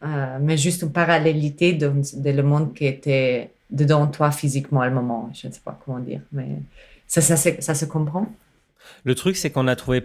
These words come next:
Speaker 2: vraiment plein, plein d'enregistrements de sons bruts, on va dire, ou de paysages. Et en fait, il y a un espèce de,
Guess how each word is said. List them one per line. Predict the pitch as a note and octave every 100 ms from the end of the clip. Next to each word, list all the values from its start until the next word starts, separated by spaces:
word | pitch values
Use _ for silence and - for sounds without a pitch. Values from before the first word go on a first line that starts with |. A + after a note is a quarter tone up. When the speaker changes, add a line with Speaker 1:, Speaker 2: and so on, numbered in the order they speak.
| -
Speaker 2:
vraiment | A#2+ A2 C#3+ E3
plein, | D3 D3+ C#3+
plein | D3 D3
d'enregistrements | C3+ A2+ A#2+ - B2+ B2 C3 C3+ _ _ _ _ _ _ _ _ -
de | A2+ A#2 A2+
sons | G#2+ - C#3
bruts, | C3 A#2+ G3 F#3+
on | C3+
va | B2
dire, | B2 F3+ D#3
ou | B2
de | A#2
paysages. | B2 A#2+ A2 C3 D#3 B2+ A#2 _ _ _
Et | A#2+
en | B2
fait, | - F#3+ -
il |
y |
a | C3
un | B2
espèce | B2 - E3+ D#3
de, | B2+ C3 A#2+ A2 G#2+ G2+